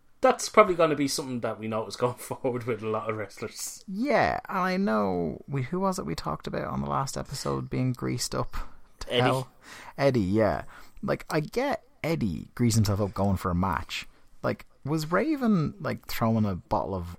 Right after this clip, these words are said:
Speaker 2: oil or water on himself to go
Speaker 1: It
Speaker 2: sit in the crowd for half a show?
Speaker 1: It's ninety-eight Raven. There's a chance that he hasn't slept since Nitro, and
Speaker 2: Yeah.
Speaker 1: possibly hasn't washed.
Speaker 2: Yeah, Raven, <laughs> Raven is method. He may have been sleeping in a bin for the week since last,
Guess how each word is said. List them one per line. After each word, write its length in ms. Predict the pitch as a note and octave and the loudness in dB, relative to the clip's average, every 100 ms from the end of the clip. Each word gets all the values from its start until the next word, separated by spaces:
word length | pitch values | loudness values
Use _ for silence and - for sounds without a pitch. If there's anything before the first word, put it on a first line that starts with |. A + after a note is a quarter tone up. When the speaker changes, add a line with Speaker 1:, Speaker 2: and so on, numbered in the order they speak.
| - | -10
Speaker 2:
oil 320 | E2 F#2 F#2+ F#2 | -6 -4 -2 -2
or 140 | E2+ | -4
water 480 | E2 D#2 E2+ G2 F#2 | -4 -4 -2 -2 -2
on 100 | F2+ | 0
himself 580 | F2 - F2+ E2 - - | 0 0 -2 -4 -8 -8
to 100 | G2 | -6
go 160 | E2+ | -4
Speaker 1:
It 80 | E2 | -2
Speaker 2:
sit 200 | - - | -2 0
in 120 | A2 | -2
the 60 | F#2 | -4
crowd 420 | - F2 F#2 B2 | -2 -2 0 -2
for 100 | - | -2
half 260 | A#2+ C#3+ - | 0 0 0
a 40 | |
show? 320 | E3 F#3+ F#3+ F#3+ - - - | -2 -4 -6 -8 -12 -16 -12
Speaker 1:
It's 200 | C#3+ - | -8 0
ninety-eight 640 | C#3+ D3+ D3+ D#3 C#3+ C3+ | 4 4 2 2 2 0
Raven. 480 | A2+ B2+ C#3 B2 G2 | 0 0 0 -4 -8
There's 160 | - G#2+ | -8 -6
a 80 | G#2+ | -6
chance 480 | - - C3 C3 - | -4 2 2 2 0
that 160 | B2 | 0
he 160 | A#2+ B2 | 0 0
hasn't 320 | A#2+ A2+ A2 | -2 -4 -6
slept 340 | - A2 G#2+ | -4 -4 -4
since 300 | - G#2 - | -6 -8 -8
Nitro, 420 | G#2 G#2+ C3 B2 A#2 - | -6 -4 0 0 -2 -10
and 220 | - G2 G2+ | -10 0 2
Speaker 2:
Yeah. 160 | - - - - | 4 2 0 2
Speaker 1:
possibly 420 | E3 - F3 F3+ | 2 2 0 0
hasn't 280 | E3+ E3+ D3 | 0 0 0
washed. 480 | D3 D3+ - - - | 0 -2 -6 -12 -12
Speaker 2:
Yeah, 220 | - - - | -2 0 2
Raven, 340 | G2 A2+ A2 - - - - | 8 8 8 4 6 6 6
<laughs> 340 | - - - | -4 -10 4
Raven 320 | A#2+ B2 A2 | 8 10 10
is 100 | F#2 | 8
method. 400 | F2 F2+ - F2+ | 8 6 6 2
He 120 | F2 G2+ | 6 8
may 220 | G#2+ A2 | 12 12
have 140 | G2+ | 10
been 140 | F#2 F2+ | 10 8
sleeping 380 | - F#2 F#2+ | 6 4 6
in 80 | E2+ | 6
a 20 | |
bin 360 | E2 E2 D#2 D#2+ - - | 4 2 2 2 -2 -10
for 560 | - - G2+ E2 D2 E2 | -8 4 6 6 4 4
the 100 | G#2 | 4
week 280 | F2 F2 | 4 6
since 360 | - - F2 F#2 | 4 6 4 2
last, 500 | F2+ D2 - - - | 2 2 0 -2 -10